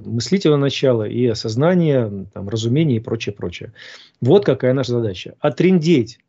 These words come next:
уж извините за мой французский, о квантовых переходах и при этом оставаться летящим, парящим на всю голову, который не может гвоздя нормально вбить, который не может суп приготовить, за детьми поухаживать, или вообще детей нету, это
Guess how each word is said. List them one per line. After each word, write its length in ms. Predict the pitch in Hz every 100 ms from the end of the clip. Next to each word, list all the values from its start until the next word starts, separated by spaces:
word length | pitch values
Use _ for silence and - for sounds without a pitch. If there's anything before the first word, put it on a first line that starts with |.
| _
уж 120 | 120
извините 400 | 131 123 156 120
за 140 | 104 120
мой 140 | 120
французский, 680 | 120 127 120 233 - 98 90 _ _ _
о 100 | -
квантовых 420 | 135 180 147 113 -
переходах 480 | 131 135 143 104 98
и 60 |
при 140 | 113 147
этом 160 | 117
оставаться 600 | 110 - 147 147 123 -
летящим, 420 | 120 127 131 -
парящим 400 | 107 131 123 -
на 60 | 110
всю 180 | - 123
голову, 260 | 165 185
который 340 | 117 117 127 117
не 80 | 135
может 240 | 123 107
гвоздя 360 | 113 135 131 117
нормально 380 | 101 107 107
вбить, 260 | 113 117 117
который 280 | 120 - 110
не 100 | 123
может 220 | 127 113
суп 220 | - 156
приготовить, 520 | - 113 123 131 113 - - -
за 140 | 131 147
детьми 340 | 160 160 156
поухаживать, 560 | - 131 131 127 98 104
или 100 | 123
вообще 300 | 135 - 165
детей 360 | 120 117 120
нету, 380 | 113 110 - 107 _ _ _ _
это 360 | - 185 165 135